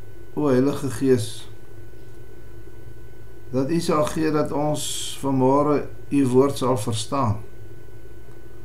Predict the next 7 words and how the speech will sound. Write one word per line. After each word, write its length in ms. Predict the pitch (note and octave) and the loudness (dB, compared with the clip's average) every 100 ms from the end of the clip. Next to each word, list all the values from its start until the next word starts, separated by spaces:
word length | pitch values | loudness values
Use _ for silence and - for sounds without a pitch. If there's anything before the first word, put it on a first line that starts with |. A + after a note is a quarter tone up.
| - - - - - - - - - - | -8 -6 -6 -8 -8 -8 -8 -8 -8 -2
en 180 | B2+ C3 | 2 4
dat 180 | B2 A#2+ | 2 2
ons 140 | A#2+ | 0
daarop 360 | A2 A2 A#2 A#2 | 2 4 2 0
sal 220 | - A#2 A2 | -2 0 2
reageer. 560 | G#2+ G#2 - C3 G#2+ G#2+ - - - - - - - - - - - - - - - - - - - - - | 2 0 0 0 0 -2 -8 -8 -8 -8 -8 -8 -8 -8 -8 -8 -8 -8 -8 -6 -6 -6 -6 -6 -6 -6 -4
Ons 180 | C3 A#2+ | -2 0